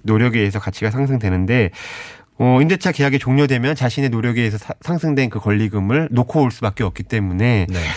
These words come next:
Speaker 1: 이것을 회수할 수 없고 오히려 임-, 그냥 임대인이 이걸 다 가져가는 것은 정당-, 정의롭지 못하다라고 보고 있어서
Speaker 2: 예.
Speaker 1: 오 년이 지난 경우에도, 어, 회수할 수 있도록 그렇게 판결이 난 바가 있습니다. 그래서,
Speaker 2: 음.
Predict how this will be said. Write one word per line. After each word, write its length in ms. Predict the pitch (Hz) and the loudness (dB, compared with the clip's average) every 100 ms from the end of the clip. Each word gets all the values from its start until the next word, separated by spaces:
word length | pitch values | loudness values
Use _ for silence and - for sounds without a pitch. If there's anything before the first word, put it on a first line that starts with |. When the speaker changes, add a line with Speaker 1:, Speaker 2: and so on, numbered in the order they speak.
| - - | -10 -2
Speaker 1:
이것을 680 | 120 139 135 139 127 123 135 | 2 4 4 2 2 2 0
회수할 300 | 190 202 175 | 2 0 0
수 160 | 135 | -2
없고 560 | 95 - - 151 175 - | -2 -4 -6 -4 -2 -2
오히려 300 | 120 127 135 | 2 4 2
임-, 140 | 120 - _ _ | -2 -6 _ _
그냥 180 | 120 113 | -4 0
임대인이 420 | 123 151 160 143 | 0 2 0 0
이걸 160 | 120 113 | 0 -4
다 100 | 104 | -6
가져가는 460 | 104 101 117 117 110 | -6 -6 -4 -2 -2
것은 400 | 101 113 143 - _ | -4 -4 -6 -8 _
정당-, 300 | - 110 113 - | -4 -2 -2 -2
정의롭지 400 | 107 117 104 101 | -2 -2 -2 -4
못하다라고 1300 | 95 - 110 92 82 76 - - - - 101 90 | -4 -2 0 0 -2 -4 -14 -20 -20 -10 -6 -4
보고 300 | 98 98 101 | -4 -2 0
있어서 520 | 90 90 82 131 113 82 | -2 -4 -2 0 0 0
Speaker 2:
예. 80 | 85 76 - - | -4 -6 -10 2
Speaker 1:
오 100 | 117 | 4
년이 260 | 156 175 156 | 4 4 0
지난 320 | - 127 131 | 0 0 0
경우에도, 800 | 113 110 127 117 95 160 208 240 _ - | -2 0 2 0 0 0 0 0 _ -16
어, 180 | 92 95 | -8 -4
회수할 300 | 147 - 151 | -4 -2 -2
수 140 | - | -2
있도록 640 | 101 - 87 85 101 151 - | -6 -4 -6 -2 -2 -2 -6
그렇게 280 | - 85 - | -14 -12 -10
판결이 340 | - 135 131 | -6 -2 0
난 440 | 101 82 87 87 - - | 0 -2 -2 -4 -6 -6
바가 240 | 90 98 | -2 -2
있습니다. 400 | 85 90 85 98 | -2 -4 -2 0
그래서, 300 | 87 82 | 0 0
Speaker 2:
음. 40 | 98 | 0